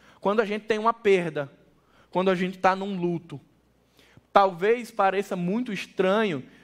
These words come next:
ah, ser feliz quando um negócio, quando um investimento não chegou, ou quando algo deu errado. Mas é quando a gente tira a felicidade dessa atmosfera que a gente vai entender.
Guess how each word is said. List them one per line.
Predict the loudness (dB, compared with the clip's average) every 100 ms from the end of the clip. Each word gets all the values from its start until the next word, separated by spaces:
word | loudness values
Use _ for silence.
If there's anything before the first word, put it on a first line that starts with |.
| -4
ah, | -2 -2
ser | -2 2 2 0
feliz | -4 -4 -2 -8
quando | -4 -4 -2
um | -4 -2
negócio, | -4 0 0 0 -2 -6
quando | -8 -8
um | -6
investimento | -4 -4 -4 -6 -8 -8 -6
não | -6 -6
chegou, | -4 -2 2 2 2 -4 -20 _ _ _ _ _ _ 0
ou | 0
quando | 0 0 4
algo | 6 6 4 -4
deu | -2 2
errado. | 2 2 2 0 -6 -20 -20 _ _ _ _
Mas | 2 4 4
é |
quando | -2 -2 0 0
a |
gente | 0 -4 -8
tira | -6 -2 0
a |
felicidade | 0 -2 -2 0 2 2
dessa | 0 2 2 0
atmosfera | -8 -4 -4 0 0 0
que | -6
a |
gente | -8 -4
vai | -6
entender. | -4 -8 -6 -8 -10